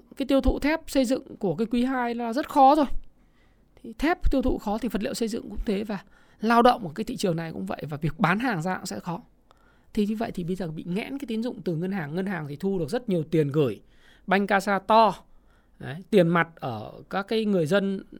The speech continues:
để cái lãi suất gần như rất là thấp, không kỳ hạn, cũng lớn, mà tiền, ờ, huy động từ những cái khoản vay,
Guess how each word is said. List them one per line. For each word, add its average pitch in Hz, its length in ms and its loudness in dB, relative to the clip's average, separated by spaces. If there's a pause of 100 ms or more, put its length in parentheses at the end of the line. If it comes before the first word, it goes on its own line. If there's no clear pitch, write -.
(480)
để 127 380 -6
cái 143 80 -6
lãi 160 120 -2
suất 254 140 -2 (880)
gần 156 160 0
như 180 140 0 (160)
rất 254 140 2
là 240 100 -2
thấp, 262 140 2 (160)
không 208 200 0
kỳ 170 100 0
hạn, 190 240 0 (440)
cũng 254 160 2
lớn, 233 280 8 (300)
mà 165 300 -2
tiền, 151 580 4
ờ, - 300 -12 (180)
huy 208 160 4
động 185 240 4
từ 160 200 0
những 147 280 -4
cái 170 200 -2
khoản 160 380 0
vay, 185 340 0